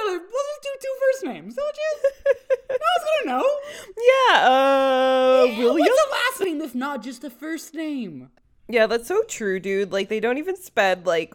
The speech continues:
Speaker 2: one second trying to think of an actual real last
Speaker 1: Yeah,
Speaker 2: name.
Speaker 1: I've never seen Smith in this show. I've never even, I've never seen a Jones or a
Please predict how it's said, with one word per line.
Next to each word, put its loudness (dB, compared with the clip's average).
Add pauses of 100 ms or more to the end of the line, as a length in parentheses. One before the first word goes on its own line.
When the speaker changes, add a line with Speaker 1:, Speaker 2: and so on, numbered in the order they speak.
Speaker 2:
one 0
second -4
trying -4
to -4
think -6
of -2
an -4
actual -6 (340)
real -6 (200)
last -6
Speaker 1:
Yeah, 0
Speaker 2:
name. 0
Speaker 1:
I've -2
never -4 (160)
seen -2
Smith -4
in -12
this -14
show. -14
I've -10
never -6
even, -2
I've -8
never -6
seen -8
a -10
Jones -10 (400)
or -10
a -12